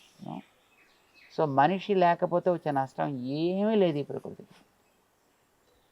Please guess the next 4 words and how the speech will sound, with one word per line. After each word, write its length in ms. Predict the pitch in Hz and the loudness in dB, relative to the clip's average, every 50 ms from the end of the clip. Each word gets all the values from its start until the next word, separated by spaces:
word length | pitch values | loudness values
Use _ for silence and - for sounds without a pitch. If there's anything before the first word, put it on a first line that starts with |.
| _ _ _ _ _ _ _ _ _ _ - | _ _ _ _ _ _ _ _ _ _ -6
అందుచేత 760 | - - 98 - - - - - - - - - - 190 240 277 _ _ _ _ _ _ _ _ _ _ _ _ _ _ - | -4 -4 -4 -8 -10 -10 -12 -12 -8 -4 -4 -4 -4 -4 -8 -12 _ _ _ _ _ _ _ _ _ _ _ _ _ _ -14
నువ్వు 300 | 113 113 127 127 117 120 | -10 -8 -8 -6 -4 -4
ఉన్నప్పుడు 540 | 117 120 135 139 - - - - - - - - - - - - - - - - - - - - - - - - - - _ - - - - - - _ - | -4 -2 -2 -4 -6 -6 -10 -10 -10 -10 -12 -16 -18 -20 -20 -20 -20 -20 -20 -18 -20 -20 -20 -20 -20 -20 -20 -20 -20 -20 _ -20 -20 -20 -20 -20 -20 _ -8
ఈ 120 | 123 127 | -8 -8